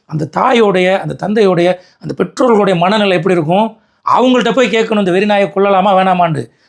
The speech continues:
அவங்க மனநிலையில இருந்து அதை யோசிக்கணும். இவங்கெல்லாம் வந்து மேட்டுக்குடி மக்கள் மேலே இருந்துக்கிட்டு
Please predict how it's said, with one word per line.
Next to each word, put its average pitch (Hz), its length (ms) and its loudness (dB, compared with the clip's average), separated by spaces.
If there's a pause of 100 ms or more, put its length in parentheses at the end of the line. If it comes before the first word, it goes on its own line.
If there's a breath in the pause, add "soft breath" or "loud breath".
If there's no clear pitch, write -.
(120)
அவங்க 220 520 2 (100)
மனநிலையில 233 500 2
இருந்து 226 180 0
அதை 196 140 2
யோசிக்கணும். 165 420 -6 (480)
இவங்கெல்லாம் 240 640 2
வந்து 190 260 -2
மேட்டுக்குடி 208 460 -2
மக்கள் 165 360 -4
மேலே 214 380 0
இருந்துக்கிட்டு 180 460 -2